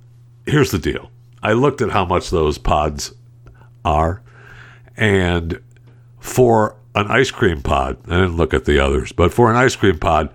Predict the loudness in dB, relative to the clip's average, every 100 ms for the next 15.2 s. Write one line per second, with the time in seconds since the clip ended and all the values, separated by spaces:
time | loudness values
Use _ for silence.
0 | -16 -8 -2 2 2 2 -4 0 2 0
1 | -2 -6 -12 -16 -8 0 2 2 -2 -2
2 | -2 0 0 0 -2 -10 -10 -2 0 2
3 | 0 -2 -4 -10 -20 -20 -20 -16 -8 0
4 | 2 2 0 -6 -20 -8 -6 -6 0 2
5 | 2 0 -2 -4 -6 -12 -20 -20 -20 -20
6 | -20 -14 -2 0 2 0 0 0 -2 -2
7 | -6 -6 -6 0 0 2 0 -2 -2 -4
8 | -6 -2 0 0 0 -2 -4 -6 -8 -6
9 | -8 -8 -14 -20 -20 -20 -20 -20 -8 -2
10 | 0 0 -2 -4 -6 -8 -16 -20 -20 -20
11 | -20 -20 -20 -20 -20 -20 -20 -20 -14 -6
12 | -2 0 2 0 0 -2 -2 -2 -2 -2
13 | -4 -6 -2 -2 -2 -8 -12 0 2 2
14 | 0 0 0 2 2 2 0 -2 -4 -6
15 | -12 -18